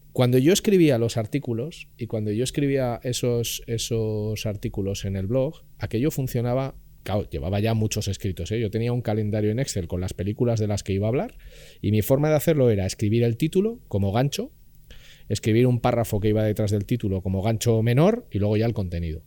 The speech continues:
Y siempre contaba una historia personal. Y aquello funcionó como un tiro. O sea, de hecho, aquel blog llegó a tener unas cuantas miles de visitas diarias.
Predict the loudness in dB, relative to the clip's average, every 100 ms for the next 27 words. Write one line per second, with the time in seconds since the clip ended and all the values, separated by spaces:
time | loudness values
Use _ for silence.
0 | -6 -2 2 2 2 0 0 0 0 0
1 | -2 0 0 0 -4 -4 -6 -6 -12 -20
2 | -20 -16 -16 -18 -2 0 2 2 2 -2
3 | -8 -20 -20 -20 -20 -20 -20 -6 -4 0
4 | 2 4 4 2 4 2 2 0 -2 -2
5 | -2 0 0 0 2 2 2 0 -2 -2
6 | 0 -2 -4 -20 -20 -20 -20 -20 -20 -20
7 | -20 -20 -20 -12 -2 0 0 0 0 2
8 | 4 6 6 4 2 2 0 -2 0 0
9 | -2 -4 -10